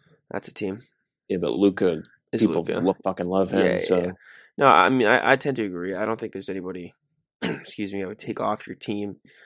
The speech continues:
Speaker 1: to add somebody else. Um, maybe throw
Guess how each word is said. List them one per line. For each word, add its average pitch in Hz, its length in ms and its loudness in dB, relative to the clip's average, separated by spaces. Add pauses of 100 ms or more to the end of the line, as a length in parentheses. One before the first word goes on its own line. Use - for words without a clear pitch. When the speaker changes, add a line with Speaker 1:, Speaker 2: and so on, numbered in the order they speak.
(160)
Speaker 1:
to - 100 -6
add 117 160 -6
somebody 101 300 -6
else. 107 380 -4 (460)
Um, 101 380 -4 (160)
maybe 123 400 -2
throw 110 720 -2